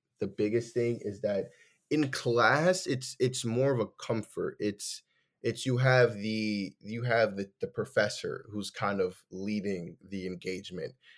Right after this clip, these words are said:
and you have all these different people here from, that you may not know from, you know, different passive lives engaging in a conversation. So it's kind of structured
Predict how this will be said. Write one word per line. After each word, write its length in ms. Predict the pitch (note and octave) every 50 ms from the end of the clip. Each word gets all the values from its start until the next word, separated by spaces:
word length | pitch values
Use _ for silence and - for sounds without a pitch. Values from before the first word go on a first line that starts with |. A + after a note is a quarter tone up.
| _ _ _
and 120 | G#2+ A2 A2
you 100 | A2+ A2+
have 220 | A#2 A#2 G#2+ F#2+
all 200 | G#2 A2 A#2 A#2+
these 160 | A#2 A#2+ G#2+
different 320 | - A#2 - - A2 G#2 -
people 420 | - A#2+ G#2+ - G#2 G2+ F#2+ - -
here 360 | A#2+ A2+ A2 G2+ G2 G2 F#2
from, 400 | - - G2 F#2+ F#2+ F#2 F2 - -
that 200 | G2+ F#2+ - -
you 80 | A#2+ A2+
may 160 | G#2+ G#2+ G#2+
not 240 | G#2 G2 F#2+ - -
know 240 | G2 G2 G2 F#2+
from, 320 | F#2 - F#2+ F#2+ F2+ F2+ - _ _ _ -
you 60 | G#2+
know, 200 | G#2 F#2 F2 - - -
different 420 | A2+ A2+ - A#2 A2 G#2 F#2+ -
passive 420 | - A2+ G#2 G#2 G2+ - G2 F#2
lives 480 | G2 G2+ G2+ G2+ G2+ F#2+ F#2 F2+ - - - - - _ -
engaging 540 | A2+ A2 G#2 G2 A2+ A2 A2 G#2+ G#2 G#2 G2+
in 100 | G2 G2+
a 60 | F#2+
conversation. 960 | - - - G#2 G2 F#2+ F#2+ F#2+ - - A2+ A2 G#2+ - - G2 F#2 F2+ F#2+ - - - - _ -
So 120 | - B2+
it's 100 | A#2 -
kind 200 | - C#3+ C3+ C3
of 80 | A2 -
structured 800 | - - - - - B2+ B2+ B2+ - - - G#2+ G2 F#2+ F2+